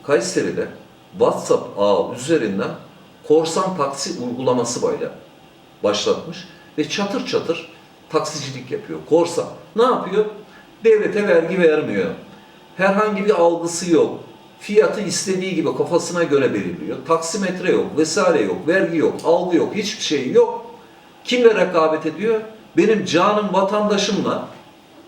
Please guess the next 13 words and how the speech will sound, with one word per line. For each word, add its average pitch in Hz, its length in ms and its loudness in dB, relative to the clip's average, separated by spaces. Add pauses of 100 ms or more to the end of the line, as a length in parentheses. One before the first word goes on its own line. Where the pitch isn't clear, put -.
(120)
taksici 180 480 0
esnafımla 143 600 -4
rekabete 170 580 0
çıkmış. - 460 -14 (960)
Peki 185 440 -2
siz 170 340 -6
bunu, 202 280 -2 (500)
e, 95 440 4
Şoförler, 170 480 0
Otomobilciler 160 720 0
Odası'na 160 500 0
ilettiniz 143 600 -2
mi? 160 80 -4